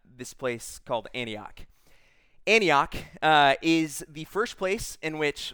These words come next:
followers of Jesus are called Christians. Kinda cool, a little history there. It was a church made up primarily of Gentiles, which is just a biblical word of saying non-Jewish people. Um, so made up of that. And Peter, the apostle,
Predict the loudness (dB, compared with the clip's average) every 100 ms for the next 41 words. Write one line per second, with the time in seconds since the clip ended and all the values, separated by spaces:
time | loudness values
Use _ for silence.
0 | 4 6 6 2 -8 -12 -10 -6 -8 -8
1 | -2 2 2 0 -2 -2 -2 -4 -8 -8
2 | -8 -12 -18 -20 -20 _ _ _ -4 -2
3 | -2 -4 -6 -6 -6 -6 -8 -8 -8 -8
4 | -10 -4 0 0 -2 _ _ -4 -4 -4
5 | -2 -2 -2 -2 2 2 2 -2 -2 -2
6 | 0 -2 0 -2 -4 -6 0 2 2 0
7 | -8 -14 -6 -4 -4 -6 -6 -4 -4 -6
8 | -6 -4 -4 -4 -4 -4 -2 -2 -2 -6
9 | -10 -10 -12 -20 -20 -20 _ -10 -10 -12
10 | -16 _ -10 0 2 4 2 -2 -10 -4
11 | -2 0 -2 -2 0 2 2 0 -8 -6
12 | -2 -4 -4 -8 -2 -2 -2 -6 -8